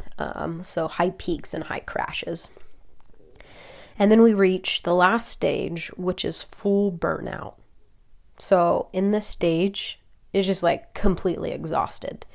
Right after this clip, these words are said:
all the time. Like, no energy, no zest for life. Cortisol patterns are just, like, completely disrupted. And,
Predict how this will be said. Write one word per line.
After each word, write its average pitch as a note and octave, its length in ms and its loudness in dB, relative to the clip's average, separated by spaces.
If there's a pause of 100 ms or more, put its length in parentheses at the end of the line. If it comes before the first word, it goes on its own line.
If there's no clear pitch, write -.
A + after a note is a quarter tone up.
(600)
all F3 400 6
the D#3+ 400 -4
time. C#3+ 680 -6 (360)
Like, E3+ 320 -6
no F3 400 0
energy, D#3 720 -6
no E3+ 300 0
zest E3 360 0
for E3 160 -2
life. D3+ 460 -6 (800)
Cortisol F3 420 4
patterns D#3 420 0
are D#3+ 60 -6
just, D3+ 160 -8
like, - 140 -8
completely F3 500 0
disrupted. D#3+ 800 -4
And, D#3+ 440 -6